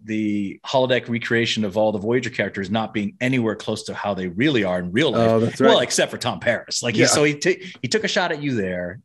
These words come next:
Speaker 1: He took
Speaker 2: Yeah,
Speaker 1: a
Speaker 2: he's
Speaker 1: shot at you
Speaker 2: taking
Speaker 1: in this
Speaker 2: shots when I'm
Speaker 1: episode.
Speaker 2: not around to defend
Speaker 1: Yeah.
Speaker 2: myself.
Speaker 1: That's
Speaker 2: So
Speaker 1: right.
Speaker 2: I
Speaker 1: So
Speaker 2: took a
Speaker 1: you,
Speaker 2: shot at
Speaker 1: you
Speaker 2: the
Speaker 1: deserve
Speaker 2: doctor
Speaker 1: a
Speaker 2: here.
Speaker 1: shot back at the hologram.
Speaker 2: Yeah.
Speaker 1: There you go. I also
Speaker 2: Uh,
Speaker 1: love how Seven, another Seven Borgish,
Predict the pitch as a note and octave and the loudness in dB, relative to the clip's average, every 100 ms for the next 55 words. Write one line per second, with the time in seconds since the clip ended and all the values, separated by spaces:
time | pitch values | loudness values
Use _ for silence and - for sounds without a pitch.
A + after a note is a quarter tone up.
0 | _ - G3 D3 D3+ D#3 D3+ E3 C3+ C3 | _ -2 2 4 4 4 4 4 6 6
1 | A3+ - - E3+ D#3 D3 D3 C#3+ B2+ B2+ | 6 4 4 4 4 6 4 4 4 4
2 | B2+ B2 B2 G#2+ - A#2+ A#2 G2+ F#2 G#2 | 4 2 2 0 2 2 4 0 -4 -6
3 | F2 E2 - G2+ A#2+ A2+ A2+ A2+ A2+ D3+ | -6 -6 -4 2 6 6 6 4 4 2
4 | D#3+ - B2 A#2+ G#2+ G#2 G2 G#2+ B2 C3+ | 2 2 2 2 2 0 -2 0 2 4
5 | A2 C3+ - B2+ F2+ C3 C3 B2+ B2+ C3 | 4 4 2 2 2 0 0 0 0 -4
6 | B2 A#2+ A2 A2 G2+ D#2 C#2 _ - G2+ | -4 0 2 4 2 0 -10 _ -16 -8
7 | G#2+ G2+ F#2+ D2+ - - - - - B2+ | -6 -6 -6 -10 -12 -18 -18 -8 0 2
8 | C3+ D#3 F3 C#3+ B2 B2 A2+ A2 G#2 - | 2 2 2 2 0 0 2 2 0 -2
9 | G#2+ G#2+ G#2 G#2 G2+ G#2+ G2+ - G#2 G2 | -2 0 -2 -2 0 0 0 0 0 0
10 | F2+ G#2 G2 F2+ F#2 F2 - | -4 -2 -2 -2 -4 -4 -6